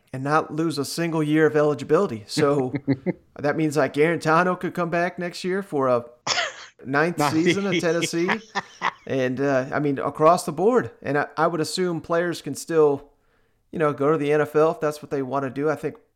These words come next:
Speaker 1: the players that were eligible would certainly do that, but I think you'd see a lot other players, you know, cash in on that extra year if the N C double A allows that. So, I mean, that kinda just adds to what Kiffin is saying here. It's like we're giving,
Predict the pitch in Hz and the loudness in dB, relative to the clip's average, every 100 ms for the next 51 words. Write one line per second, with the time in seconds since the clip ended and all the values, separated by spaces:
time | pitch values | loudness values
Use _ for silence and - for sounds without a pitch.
0 | _ 127 135 151 147 139 127 127 143 151 | _ -16 -2 0 2 0 -4 -4 -2 -2
1 | 135 151 131 139 139 165 139 139 123 131 | -4 -6 -4 -4 -4 -4 -4 -6 -8 -6
2 | 131 156 220 143 123 - _ _ _ _ | -4 -4 -4 -4 -4 -6 _ _ _ _
3 | _ 143 151 143 160 151 135 147 170 - | _ -12 -12 -10 -4 -2 0 0 0 -4
4 | 165 226 240 170 147 160 170 - - _ | -4 -2 -2 0 2 0 -2 -14 -20 _
5 | _ _ 135 147 147 160 151 160 185 170 | _ _ -8 -8 -6 -4 -2 -2 -6 -4
6 | 170 170 170 175 - 156 143 202 202 - | -4 -4 -4 -8 -8 -6 -4 0 -2 -2
7 | 156 180 - 156 156 156 - 147 151 151 | -4 -6 -8 -6 -4 -4 -4 -2 0 2
8 | 151 135 131 170 226 139 113 98 - - | 2 2 0 0 -2 -4 -6 -6 -8 -6
9 | 139 123 - _ _ _ _ _ _ _ | -4 -4 -10 _ _ _ _ _ _ _
10 | 151 160 185 233 233 214 175 180 165 151 | -6 -4 -2 -4 -2 -4 -4 -6 -4 -2
11 | 196 247 - 151 147 151 170 165 143 - | -2 -2 -6 -4 -4 -4 -10 -6 -8 -6
12 | 185 233 165 131 120 156 143 147 147 160 | -4 -2 -2 -4 -4 -4 -4 -4 -6 -6
13 | 170 160 147 131 | -6 -6 -8 -10